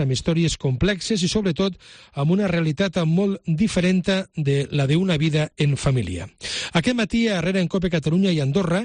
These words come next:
ens hem interessat per la història de l'Alberto, pare d'una família acollidora.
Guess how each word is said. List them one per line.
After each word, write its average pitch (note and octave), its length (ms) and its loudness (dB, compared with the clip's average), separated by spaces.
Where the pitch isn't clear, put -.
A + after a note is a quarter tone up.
ens C#3 180 2
hem F#3+ 140 2
interessat G3 560 0
per E3+ 160 -2
la D3+ 80 0
història G3 480 0
de D#3+ 160 0
l'Alberto, C3+ 640 0
pare A3 320 0
d'una F#3 300 0
família F#3 500 0
acollidora. D3 560 0